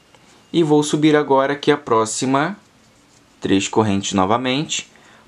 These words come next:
Pra quê? Pra fazer a nova carreira. Faço o ponto no mesmo local, que vão ficar dois em cima de um. No próximo, eu venho e coloco apenas um ponto alto, certo? E o próximo,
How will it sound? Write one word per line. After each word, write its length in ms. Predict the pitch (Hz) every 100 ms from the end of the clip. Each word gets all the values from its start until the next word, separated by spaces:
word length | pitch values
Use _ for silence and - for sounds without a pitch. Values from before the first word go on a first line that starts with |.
| -
Pra 160 | 170
quê? 220 | 175 - 107
Pra 140 | 123
fazer 260 | 127 139 143
a 40 |
nova 220 | 147 143
carreira. 400 | 151 180 127 101
Faço 640 | 104 - - 170 196 -
o 20 | 180
ponto 460 | - 127 117 120
no 60 | 117
mesmo 280 | 107 104 110
local, 640 | 120 127 120 117 143 - _ _ _ _ _
que 100 | -
vão 160 | 113 107
ficar 380 | 101 - 110 113
dois 320 | 104 101 101
em 40 |
cima 280 | 98 95 95
de 120 | 95
um. 160 | 113 147 - _ _ _ _ _
No 160 | - 175
próximo, 720 | 185 143 107 101 - 95 90 -
eu 140 | 113
venho 240 | 110 107
e 20 | 104
coloco 320 | 107 104 104
apenas 640 | - 101 98 95 95 - - _
um 160 | 104 101
ponto 360 | 92 101 107 143
alto, 480 | 117 117 - 202 - _ _ _ _ - - _ _ -
certo? 520 | - 110 123 - - _ - - - - -
E 160 | - 196
o 60 |
próximo, 640 | 214 185 143 143 - 175 220